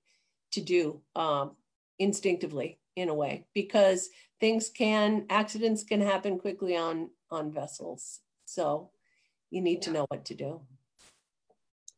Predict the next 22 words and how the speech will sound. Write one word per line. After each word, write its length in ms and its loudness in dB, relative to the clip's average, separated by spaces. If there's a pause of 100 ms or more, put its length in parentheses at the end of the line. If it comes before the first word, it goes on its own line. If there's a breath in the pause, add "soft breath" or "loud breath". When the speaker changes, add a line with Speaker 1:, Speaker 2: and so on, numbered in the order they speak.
(380 soft breath)
Speaker 2:
Um, 420 2 (100)
so 440 4 (200)
for 120 2
you, 640 2
you 120 -4
know, 220 6
in 360 2 (240)
getting 300 2
to 100 -4
the 100 0
point 240 -2
where 160 4
you 320 0
are 340 2
in 260 2
your 400 0
career, 720 2 (140)
Speaker 1:
<laughs> 140 -20
Speaker 2:
um, 540 6 (120)
you 100 -2
know, 120 6
what, 440 4